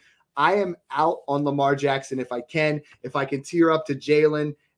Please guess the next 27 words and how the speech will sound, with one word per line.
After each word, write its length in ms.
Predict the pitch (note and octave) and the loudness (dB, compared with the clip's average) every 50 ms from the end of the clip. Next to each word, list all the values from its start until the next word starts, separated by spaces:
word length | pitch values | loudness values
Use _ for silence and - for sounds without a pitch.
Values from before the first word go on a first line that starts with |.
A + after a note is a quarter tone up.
| _ _ - | _ _ -6
and 220 | C3 C3+ C3+ C3 | -4 -4 -4 -2
Josh 520 | - C3 C#3 C#3 C#3+ D3+ D3+ D3 - - - - | 0 0 0 2 0 -2 -2 -4 -6 -10 -8 -4
or, 360 | C3 C3 B2+ B2 A#2+ - - _ | -2 0 0 0 -2 -4 -8 _
you 200 | - D3 C#3+ C3+ | -2 0 2 2
know, 100 | C3 B2 | 2 0
and 240 | B2 C3 C#3 C3 C3 | -2 -2 -4 0 0
give 160 | C#3+ C#3 C3+ | 0 0 0
a 60 | B2 | -4
first, 440 | - _ - F3 E3+ F3 E3 - - C3 | -4 _ 2 4 4 4 2 0 -6 -8
I'm 140 | B2 B2 B2 - | -8 -10 -10 -6
for 280 | - D3+ D3+ D#3 D3+ D3+ | -4 0 2 4 4 4
it. 120 | D3+ D#3 - - _ - - _ _ _ - | 4 2 0 -6 _ -20 -20 _ _ _ -8
If 140 | C#3+ C#3+ D#3+ | -6 -2 -2
I 80 | D3 | -2
can 180 | C#3+ - C#3+ C3+ | -2 -4 -6 -8
tear 260 | - - D#3+ D#3 C#3+ | -4 -2 0 0 0
down. 520 | C#3+ D3 C#3+ D3 D3 D3 C#3+ C#3+ C#3+ C#3 - _ _ _ _ _ _ _ _ _ _ _ _ _ _ _ _ - | 2 2 2 2 2 2 2 0 -2 -6 -10 _ _ _ _ _ _ _ _ _ _ _ _ _ _ _ _ 2
But 280 | D#3+ D#3 C#3+ - - - _ _ _ _ _ _ _ _ _ _ _ _ | 4 4 4 2 -2 -8 _ _ _ _ _ _ _ _ _ _ _ _
the 100 | - C#3 | -8 -8
saving 380 | C#3 - - F#3 F#3+ F#3+ F#3+ F3 | 0 4 6 6 8 6 6 4
grace 320 | D3+ E3+ F3 E3+ E3 E3+ | 4 6 6 6 4 4
in 80 | E3 D#3 | 2 0
all 200 | D3+ D3 C#3+ C#3 | 0 2 0 0
of 60 | C3+ | -2
that, 260 | C3 A#2+ A#2+ - - _ _ _ _ | -2 -4 -6 -10 -14 _ _ _ _
eighteen 500 | E3+ F3 G3 G#3 G#3 - G#3+ G3 F3+ E3+ | 2 2 2 2 0 0 0 0 2 2
leagues 500 | D#3 D3+ D3+ D3 C#3+ C#3+ C#3 - - - | 2 2 2 2 0 -2 -4 -10 -20 -20